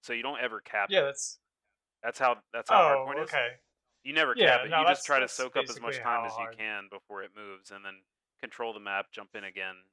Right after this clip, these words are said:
Speaker 1: and add up your time.
Speaker 2: Yeah, I mean, it's, it's effectively the same thing. Hard mode, you have to cap it, you have to sit in it, and then you have to stay in it, otherwise they cap it back.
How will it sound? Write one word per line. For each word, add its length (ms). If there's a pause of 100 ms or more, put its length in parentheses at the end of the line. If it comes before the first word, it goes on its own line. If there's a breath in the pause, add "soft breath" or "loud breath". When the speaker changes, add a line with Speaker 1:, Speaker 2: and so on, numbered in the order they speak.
(100)
Speaker 1:
and 140 (180)
add 160
up 160
your 160
time. 160
Speaker 2:
Yeah, 240 (220)
I 80
mean, 180
it's, 240
it's 200
effectively 600
the 80
same 220
thing. 120
Hard 260
mode, 200
you 80
have 80 (200)
to 80
cap 280
it, 100
you 60
have 160
to 80
sit 340 (380)
in 160
it, 160 (300)
and 100
then 100
you 80
have 100
to 100
stay 360
in 80
it, 180
otherwise 380
they 340 (380)
cap 180
it 120
back. 200